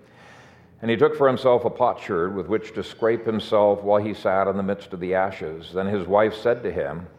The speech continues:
'Do you still hold fast to your integrity? Curse God and die.'"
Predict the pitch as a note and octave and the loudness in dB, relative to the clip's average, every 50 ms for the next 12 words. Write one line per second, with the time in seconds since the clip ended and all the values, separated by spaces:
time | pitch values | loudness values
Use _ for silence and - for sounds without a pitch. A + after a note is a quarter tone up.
0 | - _ _ _ _ - F2 G#2+ G#2+ C3 E3 F#3 - - - - C3 C3+ C#3+ C#3 | -20 _ _ _ _ -8 -6 -2 2 2 4 2 2 0 -2 0 2 4 4 4
1 | A2+ A2 B2 D3 - - - - E2 - B2 - - - A#2 G2+ F#2 F#2+ G2 A2 | 4 4 4 4 2 0 0 0 0 0 -4 -12 -10 -8 -6 -2 0 2 4 4
2 | B2 B2+ G#2 A2 F#2 F2+ F#2 G2+ G2+ G2+ A#2 C3 D3 D#3 - - - - - _ | 4 2 0 0 -2 0 0 0 0 0 0 -2 -2 -8 -12 -16 -20 -20 -20 _
3 | _ _ - - - F3 F#3+ G3 F3+ - - - - G2 C3 C3+ B2 G2 D#2+ C#2 | _ _ -6 0 4 4 4 4 2 -2 -10 -8 -2 2 4 6 6 6 4 2
4 | C#2+ D#2+ F2 F2+ A2 G#2 - - G#2+ G2+ G2+ G2+ G2+ C#3+ C#3+ A#2+ F#2+ D2+ C2 A#1 | 2 0 -2 -2 -4 -6 -6 -4 -2 -2 0 2 2 2 2 2 2 0 -2 -4
5 | - | -10